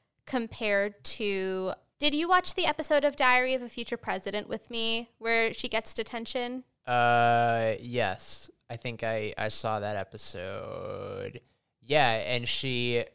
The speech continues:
Speaker 2: realizes that they're actually pretty cool people.
Speaker 1: Yeah, and she befriends everyone in detention.
Speaker 2: Yeah, that's, that's familiar to me.
Speaker 1: And they're just kids who, like, one girl is always late for school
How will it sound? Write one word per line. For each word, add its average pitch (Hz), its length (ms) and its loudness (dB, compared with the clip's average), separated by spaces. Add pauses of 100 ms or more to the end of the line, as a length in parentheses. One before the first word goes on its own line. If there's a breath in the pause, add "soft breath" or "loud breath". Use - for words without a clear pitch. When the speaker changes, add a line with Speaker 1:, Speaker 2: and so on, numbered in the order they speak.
(160)
Speaker 2:
realizes 120 520 2
that 117 200 -12
they're 117 100 0
actually 110 380 0
pretty 120 220 -6
cool 117 220 -6
people. 131 520 -6
Speaker 1:
Yeah, 349 200 6
and 269 100 2
she 302 160 2
befriends 240 640 0
everyone 214 460 2
in 214 60 -2
detention. 226 840 -4
Speaker 2:
Yeah, 107 300 0 (100)
that's, 120 480 -4
that's 113 220 -4
familiar 101 460 -6
to - 120 -12
me. 98 220 -6 (200)
Speaker 1:
And 262 140 0
they're 262 160 6
just 240 340 -2
kids 208 640 0
who, 208 420 2 (160)
like, 214 380 0 (260)
one 254 200 2
girl 311 220 6
is 302 120 6
always 262 360 6
late 254 220 2
for 269 100 -6
school 233 640 0